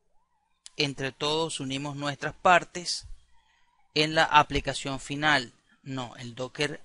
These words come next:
hace que sea fácil esta replicación y compartiremos nuestro ambiente de trabajo con otros miembros del equipo.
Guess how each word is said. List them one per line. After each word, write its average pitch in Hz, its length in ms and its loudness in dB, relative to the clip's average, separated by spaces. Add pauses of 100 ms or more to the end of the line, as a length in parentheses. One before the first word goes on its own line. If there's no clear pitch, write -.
(120)
hace 143 500 4
que 135 160 -8
sea 139 500 2
fácil 151 800 4
esta 139 360 -4
replicación 143 1000 -6 (440)
y 185 220 -2
compartiremos 135 1160 -6
nuestro 147 460 -6
ambiente 131 680 -10
de 143 220 0
trabajo 131 500 -4
con 123 240 -12
otros 131 520 -10
miembros 131 680 -6
del 123 460 -8
equipo. - 580 -14